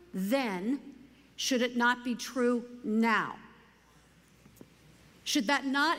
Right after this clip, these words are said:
inform how I live? Yes, you're getting it. See?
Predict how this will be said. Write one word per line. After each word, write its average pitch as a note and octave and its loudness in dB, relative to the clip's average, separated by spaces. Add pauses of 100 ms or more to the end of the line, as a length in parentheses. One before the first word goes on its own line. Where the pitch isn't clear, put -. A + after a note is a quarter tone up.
inform C4+ 2
how A#3+ 2
I A3+ 2
live? G#3+ 0 (1200)
Yes, - -4 (320)
you're D#4+ 2
getting F#4+ 4
it. B3+ 0
See? B4+ 0